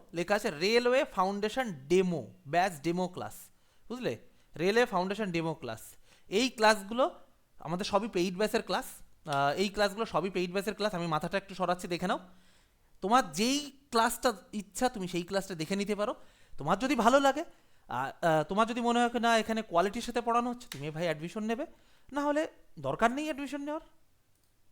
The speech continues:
তুমি আমাদের ফ্রি ক্লাস হয়, সেগুলো চলে আসবে। কেমন? তোমার স্যাটিসফ্যাকশন নিয়ে কথা, কোনো কোচিং, কোনো টিচার, কেউ খারাপ না, আমি কখনো কাউকে দুর্নাম করি না, বুঝতে পেরেছো? এর, এবার আবারও বলছি, যারা নতুন আমাদের চ্যানেলটা সাবস-, মানে, দেখছো, তারা সবার আগে এই ভিডিওটা সাবস্ক্রাইব করবে,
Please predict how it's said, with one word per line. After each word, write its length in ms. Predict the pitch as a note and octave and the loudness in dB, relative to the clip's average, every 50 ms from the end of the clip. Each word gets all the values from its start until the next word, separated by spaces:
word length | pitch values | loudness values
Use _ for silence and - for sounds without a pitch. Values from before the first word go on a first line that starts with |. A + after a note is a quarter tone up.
| _ _ _ - | _ _ _ -12
তুমি 120 | - F3 F#3+ | -6 -4 -2
আমাদের 200 | G3+ G#3+ A3 A3+ | 0 0 -2 -4
ফ্রি 220 | - - E3 G#3 | -4 -6 -6 -4
ক্লাস 280 | G#3 B3+ B3+ B3+ B3 C4+ | 0 2 2 2 4 0
হয়, 120 | C4 C4+ | -2 -2
সেগুলো 320 | C4 - D#3+ C#3+ E3+ G3+ G#3+ | -2 -6 -6 -4 -2 -4 -2
চলে 220 | G#3+ A#3 A#3 A#3+ | 0 0 2 2
আসবে। 260 | B3 A#3 A#3 C#4 D#4+ - - _ _ _ _ _ _ _ _ _ _ _ _ _ | 2 0 -2 -8 -10 -12 -14 _ _ _ _ _ _ _ _ _ _ _ _ _
কেমন? 200 | - B3 - G3 - | -4 -4 -4 -4 -2
তোমার 260 | - G#3 A3+ C4+ D#4 | -2 2 4 4 4
স্যাটিসফ্যাকশন 680 | D4 - D4+ B3+ C4 B3 - - C4 B3 - - C4+ C4 | 4 2 0 0 0 -6 -10 -12 -12 -10 -2 -2 -2 -2
নিয়ে 160 | C4 B3+ B3+ A#3+ | -2 -4 -6 -4
কথা, 240 | G#3 F#3 - D3 B2+ | -4 -4 -4 -6 -8
কোনো 340 | - - - A#3 B3+ C#4 C#4+ | -10 -8 -8 -4 -4 -4 -6
কোচিং, 420 | C#4+ - C#4 - - B3 B3+ B3+ | -6 -8 -10 -8 -8 -10 -12 -10
কোনো 260 | A#3+ G#3+ G#3+ A#3 B3+ | -8 -8 -4 -4 -4
টিচার, 360 | B3 B3 A#3+ G3+ - A#3+ A#3+ | -4 -6 -6 -2 0 0 0
কেউ 220 | A#3+ - - C4+ C#4+ | -2 -4 -6 -6 -6
খারাপ 320 | C#4 - E3+ D#3 C#3+ - | -4 -4 -4 -4 -4 -4
না, 80 | D3 D3 | -6 -8
আমি 80 | E3+ F3+ | -6 -6
কখনো 260 | - G3 - A#3 A#3+ | -8 -6 -6 -6 -6
কাউকে 240 | A3+ A3+ A3 G3+ A#3 | -4 -6 -6 -6 -8
দুর্নাম 360 | G3 F3 F3 E3+ D#3+ D#3 D3 | -8 -6 -8 -6 -6 -8 -8
করি 200 | C#3 - B2 A#2 | -8 -10 -12 -12
না, 100 | G#2+ G#2+ G#2+ - - - _ _ _ _ _ _ _ _ - - | -14 -14 -18 -20 -20 -20 _ _ _ _ _ _ _ _ -20 -18
বুঝতে 180 | G3+ - - | -6 -2 -2
পেরেছো? 260 | E4 F4 B3+ - - - | 2 2 0 0 -2 -2
এর, 160 | - D#3+ D#3+ E3 - | -2 -2 -2 -2 -2
এবার 200 | - F#3+ G3+ C4+ F#4 - - - - - | 0 2 2 2 2 0 -6 -18 -8 0
আবারও 300 | C3 D3 F3+ A3+ B3+ C4 | 2 4 6 6 4 4
বলছি, 260 | A#3+ B3+ B3+ - B3+ | 2 -2 -2 -2 0
যারা 180 | G3 F#3 F3+ | 2 2 2
নতুন 280 | E3+ E3 F3 - B3 A#3+ | 2 0 -4 -4 -4 -4
আমাদের 240 | A#3+ A#3 A3+ A#3+ A#3 | -4 -2 -4 -4 -2
চ্যানেলটা 460 | - G#3 G3 G3 F#3+ F3+ G#3 G3+ G3 - - - _ - - | -2 0 0 0 0 2 2 2 2 0 -8 -18 _ -6 -4
সাবস-, 340 | D#3+ D3 - - - - | -4 -4 -4 -8 -12 -10
মানে, 240 | D3+ C#3+ C#3+ C#3 C#3 | -8 -4 -4 -4 -2
দেখছো, 360 | C#3 D3+ G3 G3+ - - C4+ | 0 -2 -2 -2 -4 -8 -10
তারা 180 | C#4+ - - C#3+ | -6 -6 -6 -4
সবার 260 | - D3+ D3 G3 F#3+ | -2 4 4 6 6
আগে 120 | G#3+ G#3+ A3+ | 6 4 0
এই 80 | A3 | 0
ভিডিওটা 340 | F#3 F#3+ F#3 G3+ G3+ G3 G3 | 0 -2 -2 -2 -2 -4 -4
সাবস্ক্রাইব 360 | F3 D#3 - - - G3+ G3+ G3+ | -6 -8 -6 -2 -2 -2 -2 -2
করবে, 240 | - A3 G#3+ G#3+ F3+ | -4 -4 -4 -4 -10